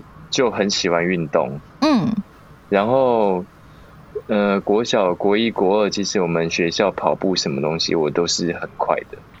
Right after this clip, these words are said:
Speaker 2: 哦。
Speaker 1: 对，然后到了国小三年级的时候，因为你知道我本身的个性就是非常非常皮，所以中午睡觉的时候，就是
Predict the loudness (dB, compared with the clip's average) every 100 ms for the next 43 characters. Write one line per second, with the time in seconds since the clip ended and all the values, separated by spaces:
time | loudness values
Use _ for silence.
0 | -4 -2 0 2 4 4 2 2 2 2
1 | 0 -2 -8 -16 -2 2 4 4 4 4
2 | 2 2 2 2 0 -2 -2 -2 0 0
3 | 0 0 0 0 -2 -2 -4 -2 0 2
4 | 2 2 2 2 -2 -8 -20 -20 -20 -20
5 | -20 -16 -4 0 2 2 0 0 -2 0
6 | 0 0 -2 -6 -16 -20 -4 -2 0 0
7 | 0 0 -2 -2 -4 0 0 0 -2 -2
8 | -2 -4 -6 -6 -8 -14 -18 -20 -8 -2
9 | 0 2 2 2 2 0 2 2 2 2
10 | 0 2 -2 0 0 0 0